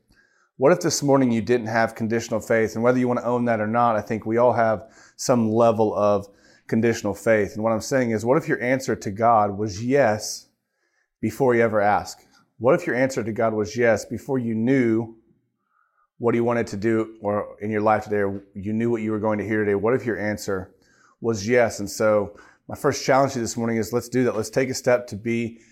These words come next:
devoted in our devotion. Acts two forty-two, where it says, "Man, de-, be devoted to Scripture and prayer." We've done that this morning. I hope you've been enjoying summer shorts.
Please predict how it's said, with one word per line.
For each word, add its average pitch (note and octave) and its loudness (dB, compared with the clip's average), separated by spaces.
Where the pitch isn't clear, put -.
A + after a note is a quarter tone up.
devoted A#2 2
in A2+ -2
our A#2+ 2
devotion. G#2+ 0
Acts A#2 0
two C3+ -2
forty-two, B2 -4
where A2 -2
it - -8
says, A2 -4
"Man, A2 -2
de-, A#2+ -2
be G#2+ -6
devoted B2+ 2
to - -20
Scripture - -2
and G#2 -6
prayer." C#3 2
We've B2+ 2
done C#3+ 6
that C3 4
this - -8
morning. D3 0
I C3 4
hope E3 2
you've D3 0
been C#3 4
enjoying B2 2
summer C3+ 0
shorts. E3 2